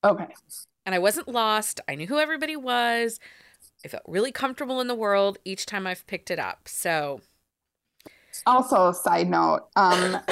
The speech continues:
Speaker 1: <coughs> the covers, glorious.
Speaker 2: Oh, they're handsome. Handsome, handsome men on these covers.
Speaker 1: And they all fit the characters extraordinarily well. So.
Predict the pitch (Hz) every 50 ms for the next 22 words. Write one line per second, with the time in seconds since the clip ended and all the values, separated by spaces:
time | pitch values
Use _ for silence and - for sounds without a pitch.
0 | - - - - - 208 202 202 190 208 202 202 - 214 185 180 202 202 214 247
1 | 277 277 277 269 - - - - _ _ _ _ _ _ _ _ _ _ _ _
2 | _ _ _ - 202 202 190 170 143 135 - - - - - - - - - -
3 | - - _ _ _ - 202 214 190 220 233 160 139 151 165 185 - - - 147
4 | 131 - - _ _ _ _ - - - 190 202 240 269 - 311 285 233 175 165
5 | 165 190 214 - 233 214 208 185 165 165 151 147 - - 143 143 143 143 143 -
6 | - - 127 131 123 110 - - - - - - - _ - 214 226 233 226 233
7 | 240 240 247 247 226 - - 196 208 208 214 - - - 190 190 196 202 202 -
8 | 226 220 240 - - 170 160 180 - - 240 240 247 254 262 269 269 269 269 -
9 | - _ _ _ _ _ _ _ - 233 226 - - - - 175 175 175 180 -
10 | - - - - - - - - - - - 208 - - - _ _ _ _ _
11 | _ _ _ _ _ _ _ _ _ _ _ _ _ _ _ _ _ _ _ -
12 | - 208 - -